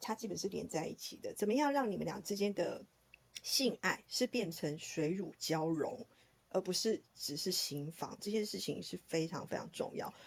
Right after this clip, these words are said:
我觉得不管是男性或者女性，都是要去学习如何让彼此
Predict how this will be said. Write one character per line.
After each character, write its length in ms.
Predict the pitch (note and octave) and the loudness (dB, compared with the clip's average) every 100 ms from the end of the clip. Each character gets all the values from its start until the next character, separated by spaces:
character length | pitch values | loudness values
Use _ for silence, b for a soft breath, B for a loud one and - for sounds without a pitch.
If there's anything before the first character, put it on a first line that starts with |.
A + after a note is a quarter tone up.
| B | B
我 80 | F#3 | 2
觉 80 | G3+ | 6
得 60 | B3+ | 6
不 80 | |
管 180 | C4 B3 | 6 4
是 100 | G#3 | 2
男 240 | G3+ E3 G3+ | 0 0 0
性 240 | - G3 | 0 2
或 140 | G#3 | 0
者 60 | D#3 | -2
女 200 | D#3+ - | -6 -6
性， 280 | - G#3 - | -6 -4 -2
都 220 | - A3 | 0 0
是 160 | A3+ G3 | 0 0
要 160 | F3+ | 0
去 160 | E3 G3 | -2 -6
学 320 | - D#3 D3+ | -6 -4 -2
习 340 | E3 - D#3 - | -4 -8 -8 -8
如 160 | F3 | -8
何 200 | F#3+ D#3 F3+ | -2 -2 0
让 180 | F#3 F3+ | -2 -4
彼 160 | D3 E3 | -8 -6
此 340 | - - | -8 -8